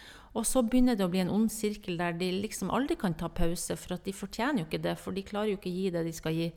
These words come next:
Eh, men jeg tenker her at, eh, jeg håper egentlig at hun kan få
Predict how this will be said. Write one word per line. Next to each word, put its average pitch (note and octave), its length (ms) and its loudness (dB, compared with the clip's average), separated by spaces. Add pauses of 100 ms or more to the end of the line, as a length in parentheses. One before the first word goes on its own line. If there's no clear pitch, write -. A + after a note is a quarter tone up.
(420)
Eh, G3 360 0 (100)
men G#3 260 0
jeg A3+ 240 2
tenker G#3 480 -2
her E3 340 -4
at, - 540 -10
eh, E3+ 380 -6 (540)
jeg - 160 -12
håper A#3 460 6
egentlig F3+ 460 0
at - 240 -8
hun G3 140 -6
kan F#3 180 -2
få G#3 280 -6